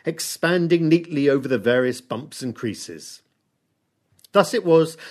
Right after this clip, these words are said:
that two middle-aged gentlemen found themselves walking around Bedford, going from chemist to chemist,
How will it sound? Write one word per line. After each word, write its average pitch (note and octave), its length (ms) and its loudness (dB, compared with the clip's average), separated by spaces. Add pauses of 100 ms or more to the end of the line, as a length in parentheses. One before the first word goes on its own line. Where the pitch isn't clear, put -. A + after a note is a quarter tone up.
that A3 180 6
two A#3 180 4
middle-aged A3 560 6
gentlemen A#2+ 480 2 (160)
found F#3 280 6
themselves F3+ 380 4
walking F3+ 340 6
around F3 280 2
Bedford, B2+ 480 2
going F3+ 340 4
from F#3 220 0
chemist G#3 380 0
to A3 60 -2
chemist, A#2+ 460 0